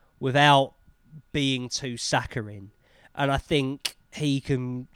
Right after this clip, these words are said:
do that in an, such a, an emphatic way on things like this and, uh, Somebody to Love on future records, Save Me and all these kind of things.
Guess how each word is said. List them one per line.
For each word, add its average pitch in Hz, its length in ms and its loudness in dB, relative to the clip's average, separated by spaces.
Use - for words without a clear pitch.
do 156 260 4
that 127 320 0
in 127 240 -6
an, 120 160 -6
such - 460 -6
a, - 60 -18
an 143 160 -14
emphatic - 1040 -10
way 120 440 0
on 120 600 4
things 123 480 0
like 123 500 2
this - 800 -2
and, 117 960 2
uh, 101 160 -14
Somebody 127 520 0
to 107 60 -8
Love 123 500 -2
on 117 240 -6
future 117 400 -8
records, 120 800 -4
Save 117 540 -2
Me 110 160 -6
and 110 100 -8
all 123 100 -6
these 113 200 -8
kind 117 180 -6
of 110 60 -16
things. 110 520 -6